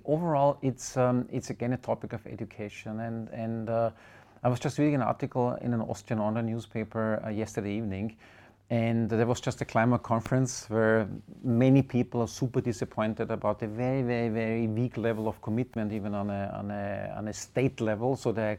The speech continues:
couple, I think they mentioned four big, uh, nations, four big states in particular, um, who should have, uh,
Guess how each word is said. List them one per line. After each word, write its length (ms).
couple, 380
I 80
think 200
they 60
mentioned 380
four 320
big, 420
uh, 560
nations, 380
four 160
big 180
states 320
in 80
particular, 540
um, 560
who 200
should 240
have, 340
uh, 400